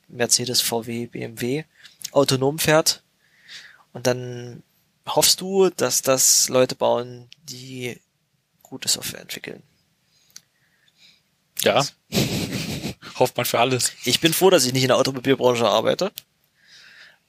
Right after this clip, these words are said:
Speaker 2: Ich weiß nicht, Mercedes, die
Speaker 1: Aber
Speaker 2: mal diese Werbung hatten, von wegen hier neue S-Klasse, da drin stecken sieben Milliarden Zeilen Code und deswegen ist das gut.
Speaker 1: Ja, äh, ja, genau, das
Speaker 2: Das
Speaker 1: war ein Mercedes.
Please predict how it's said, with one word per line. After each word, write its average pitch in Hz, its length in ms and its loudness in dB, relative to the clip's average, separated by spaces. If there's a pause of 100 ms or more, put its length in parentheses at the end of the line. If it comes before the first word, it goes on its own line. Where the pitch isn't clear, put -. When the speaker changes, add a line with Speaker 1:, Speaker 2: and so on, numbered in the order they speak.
(280)
Speaker 2:
Ich - 80 -8
weiß 110 120 0
nicht, 117 80 -2
Mercedes, 113 480 2
die - 80 0
Speaker 1:
Aber - 80 0
Speaker 2:
mal 139 40 0
diese 135 200 -4
Werbung 131 260 -2
hatten, 139 240 -4
von 113 200 -8
wegen 117 220 -6
hier 123 460 0
neue 117 360 4
S-Klasse, 127 640 2
da 117 120 0
drin 123 280 -2
stecken 117 440 -2
sieben 127 240 -6
Milliarden 117 420 4
Zeilen 113 320 4
Code 117 300 0
und 104 80 -14
deswegen 110 320 -2
ist 110 160 2
das - 160 2
gut. 123 280 -10 (840)
Speaker 1:
Ja, 135 180 4
äh, 139 200 2
ja, 135 120 4
genau, 127 160 -2
das 123 100 0
Speaker 2:
Das 127 80 2
Speaker 1:
war 127 60 4
ein 123 40 0
Mercedes. 120 540 0